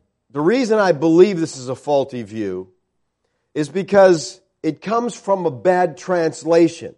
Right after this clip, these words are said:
And that's what you're looking at right there, a bad translation, New American Standard Bible. It obscures the meaning of this verse.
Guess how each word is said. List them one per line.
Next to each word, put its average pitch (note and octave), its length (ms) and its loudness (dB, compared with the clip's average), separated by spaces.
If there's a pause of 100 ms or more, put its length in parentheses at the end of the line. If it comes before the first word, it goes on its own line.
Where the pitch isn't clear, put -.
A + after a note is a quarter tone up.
(120)
And A#2+ 80 -12
that's D3 200 -4
what C3+ 160 -12
you're D3 80 -6
looking C#3+ 320 -6
at A2 140 -8
right G#2 220 -8
there, G2+ 160 -6
a G2 60 -8
bad C#3 540 -6
translation, B2+ 680 -6
New B2+ 120 -6
American D3+ 340 -2
Standard C#3+ 520 -6
Bible. A#2+ 420 -6 (3000)
It C#3+ 80 0
obscures G3 680 0
the E3 100 0
meaning E3+ 460 2
of G#2+ 80 -8
this G#2 180 -10
verse. F#2+ 340 -14